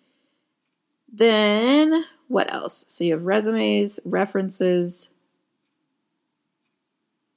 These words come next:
That's about it. I already did the job application. Um, my best reference letter, or reference, not reference letter, but reference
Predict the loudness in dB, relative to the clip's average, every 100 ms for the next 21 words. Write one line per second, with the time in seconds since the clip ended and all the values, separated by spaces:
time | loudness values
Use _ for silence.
0 | _ _ _ _ _ _ -4 2 4 6
1 | 4 2 0 -6 -2 0 0 -2 0 0
2 | -2 -2 -2 0 0 -2 -4 -6 -6 -4
3 | -6 -8 _ -12 -12 _ _ _ _ _
4 | _ _ 2 4 6 4 0 -4 _ _
5 | -2 2 6 6 4 4 4 4 -2 2
6 | 4 4 2 0 -8 _ _ _ _ _
7 | _ _ _ -2 2 4 4 2 -2 -4
8 | -6 -6 -8 -2 -2 -2 -6 -4 -2 -2
9 | -4 -2 0 0 -2 -6 -8